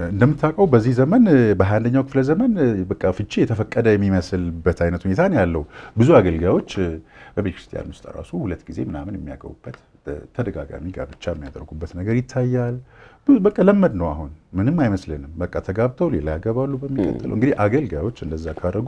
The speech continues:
Speaker 1: ምእመኑ ደግሞ ምን ደረጃ ላይ እንዳለ መገመት ይቻላል። ግን የ-፣ እንደው በሁሉም የፍቺ ጉዳይ ላይ ሳይሆን በአብዛኛው በዚች ጉዳይ ላይ እንድናወራ እፈልጋለሁ። ምክንያቱም፣ ም፣ ሰሞኑን ሶሻል ሚዲያ ላይ አንድ የሚሄድ ሀሳብ ነበረ። ማለት በጣም ብዙ ሰዎችን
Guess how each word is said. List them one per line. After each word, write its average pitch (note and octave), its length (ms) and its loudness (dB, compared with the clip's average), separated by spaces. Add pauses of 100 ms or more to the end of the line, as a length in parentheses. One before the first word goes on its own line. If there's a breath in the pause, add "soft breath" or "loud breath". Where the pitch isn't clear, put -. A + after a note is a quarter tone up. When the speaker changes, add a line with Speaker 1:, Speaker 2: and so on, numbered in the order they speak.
Speaker 1:
ምእመኑ F2 460 -4
ደግሞ E2 220 -6
ምን F#2 160 0
ደረጃ C#2+ 220 -10
ላይ C#2 140 -10
እንዳለ D#2 280 -8
መገመት F#2 380 -4
ይቻላል። - 340 -4 (1400 loud breath)
ግን F#3 220 12
የ-፣ A#2 280 12
እንደው A2+ 220 8
በሁሉም A#3+ 500 10
የፍቺ B2+ 360 4
ጉዳይ F#2 300 6
ላይ E2 140 4
ሳይሆን E2 340 0
በአብዛኛው E2+ 560 4
በዚች D#2 240 2
ጉዳይ D#2+ 260 -2
ላይ D#2+ 100 0
እንድናወራ D#2 460 -4
እፈልጋለሁ። C2+ 600 -10 (220)
ምክንያቱም፣ E2 500 -6 (180)
ም፣ D#2+ 120 -8 (160)
ሰሞኑን B2 380 -2
ሶሻል D2+ 340 -6
ሚዲያ C#2+ 240 -10
ላይ A2 160 -8
አንድ C#2+ 200 -10
የሚሄድ C#2+ 360 -12 (260)
ሀሳብ - 360 -14
ነበረ። D#2+ 320 -10 (640 soft breath)
ማለት E2+ 260 -6
በጣም A#2 340 -4 (120)
ብዙ D#2 240 -10
ሰዎችን - 520 -14